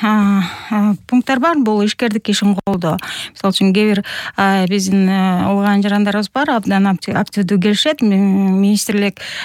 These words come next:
жыл сайын мамлекеттик социалдык заказ, а, коомдук пайдалуу долбо-,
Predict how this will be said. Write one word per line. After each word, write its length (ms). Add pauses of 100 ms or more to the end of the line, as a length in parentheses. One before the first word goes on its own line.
(100)
жыл 140
сайын 340
мамлекеттик 500
социалдык 460
заказ, 460
а, 480 (380)
коомдук 300
пайдалуу 360
долбо-, 440